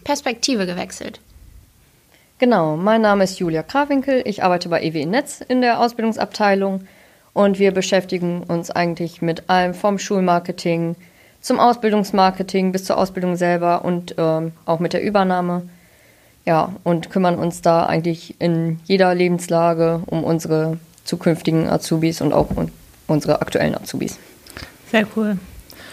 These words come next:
Speaker 3: Wir haben ja relativ, äh, viel auch so miteinander zu tun, weil das Thema Ausbildung ja auch ein Thema ist, was wir digital kommunizieren, relativ häufig.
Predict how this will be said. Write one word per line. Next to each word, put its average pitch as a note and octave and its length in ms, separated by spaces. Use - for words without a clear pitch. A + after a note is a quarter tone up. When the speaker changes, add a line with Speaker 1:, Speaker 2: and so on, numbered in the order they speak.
Speaker 3:
Wir G3+ 140
haben A3 120
ja G#3+ 120
relativ, G#3+ 580
äh, F#3+ 160
viel A#3 320
auch G#3+ 100
so A#3 140
miteinander A3+ 480
zu G#3+ 120
tun, A3+ 440
weil F#3 240
das F#3+ 160
Thema F#3+ 200
Ausbildung G3 400
ja F3+ 120
auch F3+ 80
ein F#3+ 80
Thema F#3+ 240
ist, F#3 100
was F3+ 160
wir F#3 220
digital F#3+ 640
kommunizieren, G#3+ 760
relativ G#3 400
häufig. G#3 360